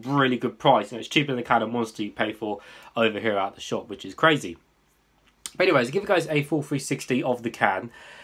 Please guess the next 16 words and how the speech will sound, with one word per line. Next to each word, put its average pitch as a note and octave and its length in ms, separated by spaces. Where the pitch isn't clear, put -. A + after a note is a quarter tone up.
So A#3 160
obviously A3 220
we F#3+ 40
have D#3 140
the D#3 40
three E3 140
hundred C#3+ 280
thirty B2+ 420
mil A2 420
can, G#2+ 540
and, A#2+ 340
uh, A#2+ 260
we B2 100
kinda D#3 180
have B2 160
the, A#2 200